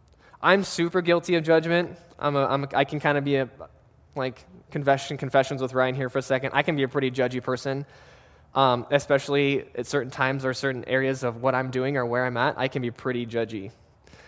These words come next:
And it's probably one of my biggest weaknesses. Um, and it's something that I need to work on. And, but Timothy Keller said this, and if you've never heard of Timothy Keller, you should read all of his works 'cause they're all so good. Uh, "In the end, we love people into belief.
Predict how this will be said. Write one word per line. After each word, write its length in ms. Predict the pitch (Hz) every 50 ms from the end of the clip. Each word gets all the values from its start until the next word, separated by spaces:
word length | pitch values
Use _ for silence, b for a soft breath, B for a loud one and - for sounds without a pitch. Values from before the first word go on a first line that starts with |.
| B B
And 120 | - 135
it's 100 | 131 127
probably 380 | - 196 202 196 175 156 160 151
one 140 | 143 139 131
of 40 | 127
my 100 | 120 120
biggest 300 | 117 127 117 113 - -
weaknesses. 560 | 120 120 113 113 - - 98 90 90 - - b b b b b b b b b b
Um, 480 | b - 113 110 101 98 95 - 139 143 - b b b b b b _ _ _ _ _ _ _ _ _ _ _ _ _ _ _ _ _ _ _ _ _ _ _ _ -
and 160 | 135 135 123
it's 120 | 120 -
something 240 | - 151 139 143 131
that 100 | 123 120
I 100 | 117 139
need 120 | 151 143 120
to 60 | 117
work 200 | 113 113 110 -
on. 280 | 113 101 95 92 95 - -
And, 180 | - 139 139 123
but 200 | - 147 139 -
Timothy 320 | - 202 220 208 202 202
Keller 280 | 170 - 190 180 180 170
said 300 | 156 - 160 147 135 123
this, 300 | 143 135 127 120 - -
and 180 | 135 131 127 123
if 140 | 127 -
you've 80 | 156 160
never 200 | 175 180 175 160
heard 120 | 156 160
of 60 | 151 143
Timothy 260 | - 151 139 127 127
Keller, 280 | - - 131 123 123
you 100 | 127 127 123
should 140 | - 127 127
read 160 | 127 127 -
all 200 | - 123 131 139
of 80 | 156
his 120 | - 117 110
works 220 | 110 113 113 -
'cause 160 | - - 110
they're 80 | 110 123
all 80 | 127 120
so 300 | - - - 127 143 151
good. 280 | 123 95 85 110 147 - B B B B B B B B B B B - -
Uh, 380 | 139 139 131 127 123 117 117 - -
"In 120 | 156 165
the 180 | 165 170 165 151
end, 460 | 160 190 220 196 156 147 147 143 156 -
we 160 | 151 160 151
love 400 | 139 139 147 147 156 160 160 -
people 340 | - 165 156 143 - 143 139
into 220 | 135 131 - 143
belief. 500 | 135 131 123 120 120 113 - - - -